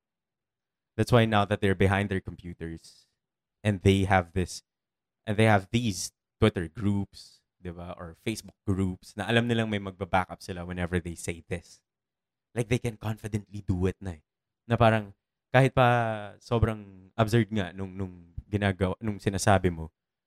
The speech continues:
pero alam mo kasi may group ka about it eh. Meron kayong subculture eh,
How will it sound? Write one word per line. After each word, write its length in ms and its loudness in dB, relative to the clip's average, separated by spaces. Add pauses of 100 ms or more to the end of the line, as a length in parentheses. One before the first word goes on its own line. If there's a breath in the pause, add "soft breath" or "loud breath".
(180)
pero 160 8
alam 180 8
mo 140 2
kasi 180 0
may 220 0
group 320 0
ka 100 0
about 400 4
it 160 0
eh. 140 -10 (160)
Meron 240 4
kayong 320 6 (400)
subculture 880 2
eh, 40 -20